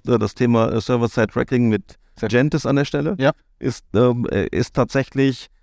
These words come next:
Speaker 1: etwas gewesen, wo wir gesehen haben, uns fehlen die Daten an bestimmten Stellen.
Speaker 2: Ja.
Speaker 1: Ähm, und je tiefer du dann da reingehst, desto stärker siehst du, dass es bestimmte Browser betrifft.
Speaker 2: Mhm.
Speaker 1: Ja, und, äh, weil, äh, wenn wir dann über Tracking,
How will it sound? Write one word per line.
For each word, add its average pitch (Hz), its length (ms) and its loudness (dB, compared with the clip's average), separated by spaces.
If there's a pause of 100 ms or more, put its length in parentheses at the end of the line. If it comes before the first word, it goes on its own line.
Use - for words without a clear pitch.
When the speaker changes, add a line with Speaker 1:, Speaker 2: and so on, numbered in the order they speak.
(220)
Speaker 1:
etwas - 340 -2
gewesen, 143 720 0
wo 127 260 -2
wir 131 140 2
gesehen 127 420 0
haben, 120 280 2
uns - 260 -4
fehlen 135 280 2
die 120 120 -4
Daten 127 340 0
an 139 140 -4
bestimmten - 320 -8
Stellen. - 320 -10 (220)
Speaker 2:
Ja. 143 140 2 (260)
Speaker 1:
Ähm, 127 440 2
und 123 420 0 (360)
je 120 460 0 (360)
tiefer 151 300 0
du 135 120 0
dann 127 180 2
da 117 100 4
reingehst, 127 760 0
desto 120 280 -2
stärker 123 400 0
siehst 120 300 -4
du, 127 160 -6
dass 117 180 -2
es 110 120 -6
bestimmte 120 420 -4
Browser 117 360 0
betrifft. - 540 -8 (220)
Speaker 2:
Mhm. 104 760 -14
Speaker 1:
Ja, 131 180 4
und, 131 320 -2
äh, 131 140 2
weil, 117 760 0
äh, 117 340 2
wenn 120 120 2
wir 117 80 0
dann 117 140 2
über 113 140 2
Tracking, 135 360 -4